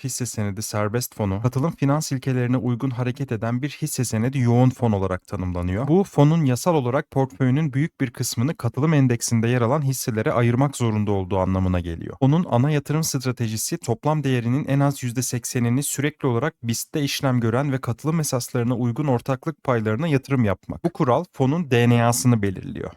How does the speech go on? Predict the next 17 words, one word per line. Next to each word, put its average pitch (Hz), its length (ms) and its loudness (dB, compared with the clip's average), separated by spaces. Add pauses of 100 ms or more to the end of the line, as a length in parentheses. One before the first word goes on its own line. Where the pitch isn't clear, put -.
Fon, 170 260 6 (100)
portföyünün 156 600 4
çok - 360 0
büyük 165 260 -2
bir 127 120 0
kısmını 131 680 -2
gayrimenkul 147 500 4
sektöründe 127 500 -2 (100)
yoğunlaştırmış 123 840 4
durumda. 104 320 -2
Portföyün 160 400 2
neredeyse 156 440 2
tamamı 151 420 2
tek - 280 -4
bir 135 60 0
hisse 120 220 -4
senedine, 107 560 -4